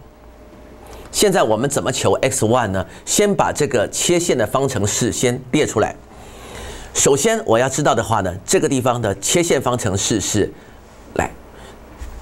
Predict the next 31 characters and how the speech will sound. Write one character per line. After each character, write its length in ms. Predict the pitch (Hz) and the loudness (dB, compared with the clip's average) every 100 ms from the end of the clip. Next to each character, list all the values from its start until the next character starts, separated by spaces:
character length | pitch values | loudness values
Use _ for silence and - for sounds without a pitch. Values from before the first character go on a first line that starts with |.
| - - - | -16 -18 0
这 160 | 208 170 | 2 4
个 100 | 131 | 2
切 180 | 165 | 2
线 140 | 160 147 | 2 2
的 80 | 107 | 0
方 180 | 123 | 0
程 160 | 117 95 | 0 -2
式 200 | - 107 | 0 0
啊， 240 | - 92 - - - - - | 0 -2 -6 -14 -14 -16 -10
先 260 | - 208 196 | 0 2 4
把 140 | 120 | 2
它 100 | 107 131 | 2 2
的 100 | 123 | 2
切 180 | - | 2
线 160 | 170 147 | 2 0
斜 240 | - 101 | 0 2
率 160 | 127 135 | 2 2
先 320 | - 123 127 | 2 0 0
找 140 | - 95 | -2 -2
出 160 | - | 0
来。 160 | 95 - - - | 0 -2 -12 -10
切 180 | - 220 | 0 2
线 160 | 202 123 | 4 2
斜 180 | 117 135 | 2 4
率 140 | 135 | 2
是 280 | 104 110 - - - - - - - - - | 0 -2 -2 -10 -20 -20 -20 -20 -20 -6 0
M 200 | 160 117 | 0 0
是 120 | - | 2
多 120 | 98 | 2
少？ 160 | 98 - - - - - - - - - - - - - - - | 2 -2 -8 -20 -20 -20 -20 -20 -20 -18 -18 -18 -18 -18 -18 -2
F 460 | 139 180 - - | 2 2 2 -2